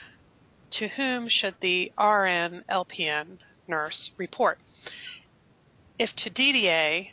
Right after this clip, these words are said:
and since the licensed nurse does not have access to P C I S two, should they report via the tab on the D D A website?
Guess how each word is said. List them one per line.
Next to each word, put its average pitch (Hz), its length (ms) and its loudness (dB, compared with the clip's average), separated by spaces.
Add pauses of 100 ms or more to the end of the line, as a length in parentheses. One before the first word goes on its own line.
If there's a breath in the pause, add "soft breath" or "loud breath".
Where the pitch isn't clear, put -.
and 185 200 -10
since - 320 -6
the 175 100 -4
licensed 196 460 0
nurse 180 240 -4
does 165 200 -8
not 196 220 0
have 180 180 -2
access 170 540 0
to - 120 -6
P - 240 -8
C - 260 -2
I 170 160 0
S 165 240 0
two, 165 400 -2 (320 loud breath)
should - 320 -2
they 208 440 4
report 208 520 -2
via 202 280 2
the 175 120 0
tab 226 560 2
on 196 180 -6
the 180 120 -10
D 202 220 -6
D 208 140 -2
A 196 100 -2
website? 262 500 2